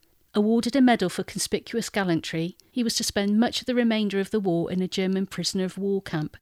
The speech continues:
during which time he wrote one of his most popular poems, Ducks. In the nineteen twenties, he moved to the Forest of Dean, where he worked as a solicitor, continued to write, and became a much-loved and respected local figure.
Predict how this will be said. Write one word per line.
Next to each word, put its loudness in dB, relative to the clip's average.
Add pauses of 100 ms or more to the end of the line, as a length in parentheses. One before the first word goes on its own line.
(120)
during 2
which 0
time 0
he -4
wrote -4
one -2
of -2
his -2
most -2
popular -6
poems, -4 (180)
Ducks. -4 (500)
In 6
the 8
nineteen 4
twenties, 0
he -2
moved 0
to -10
the -6
Forest -4
of -6
Dean, 0
where -2
he 0
worked 0
as -4
a -6
solicitor, -4 (400)
continued -2
to -2
write, 0 (200)
and -2
became 2
a 4
much-loved 0
and 0
respected -4
local -8
figure. -6